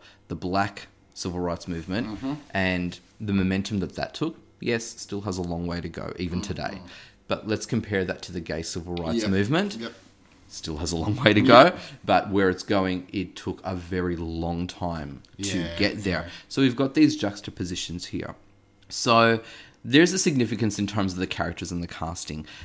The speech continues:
Speaker 1: but the film in itself put H I V aids in the spotlight,
Speaker 2: Mm-hmm.
Speaker 1: and we can even see that it is a product of its time,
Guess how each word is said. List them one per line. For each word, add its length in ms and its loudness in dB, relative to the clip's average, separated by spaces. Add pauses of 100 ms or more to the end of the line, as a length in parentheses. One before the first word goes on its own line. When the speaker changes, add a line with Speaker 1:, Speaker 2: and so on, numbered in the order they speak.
(120)
Speaker 1:
but 240 6
the 80 0
film 320 2
in 80 4
itself 640 2 (320)
put 280 0 (300)
H 220 2
I 80 2
V 200 0
aids 420 -2 (200)
in 280 -4
the 60 -6
spotlight, 760 -4
Speaker 2:
Mm-hmm. 20 -10 (180)
Speaker 1:
and 220 -2 (180)
we 160 4
can 300 0
even 300 2
see 320 0
that 120 2
it 120 0
is 100 0
a 60 -4
product 260 0
of 60 -6
its 100 -4
time, 320 -4